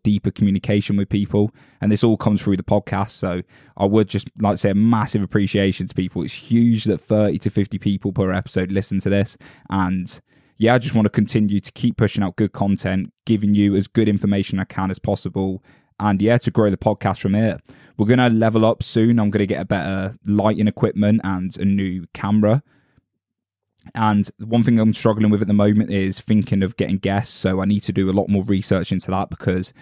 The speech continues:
yeah, I wanna start leveling up the Backpacking Psychonaut. I want this to be grow. I want the Backpacking Psychonaut to grow as I grow as a person, as I grow my career of being a personal trainer and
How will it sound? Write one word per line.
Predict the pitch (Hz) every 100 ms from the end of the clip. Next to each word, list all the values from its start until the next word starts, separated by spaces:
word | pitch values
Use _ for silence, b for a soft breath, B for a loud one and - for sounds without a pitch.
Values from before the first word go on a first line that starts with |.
| B -
yeah, | 107
I |
wanna | 101 123
start | - 113
leveling | 110 104 104 104
up | 110
the | 90
Backpacking | 95 - 90 95
Psychonaut. | 90 92 92 - 92 87
I |
want | 104 113
this | 117 -
to | -
be | 101 98 98 95 - _ _ _ _ _ _ -
grow. | 104 110 110 117 - -
I | 107
want | 135 139 -
the | 117
Backpacking | 123 - 113 110 98
Psychonaut | 104 107 104 104 -
to | 98
grow | 98 101 104 104 -
as | 101 101
I | 101
grow | 95 98 98
as | 95
a | 92
person, | 104 104 - 104 101
as | 98
I | 98
grow | 101 95
my | 95
career | - - 98 95 95 101
of |
being | 98 95
a |
personal | - 101 92 95
trainer | 95 90 92 87 90 92 b b b
and | 95 90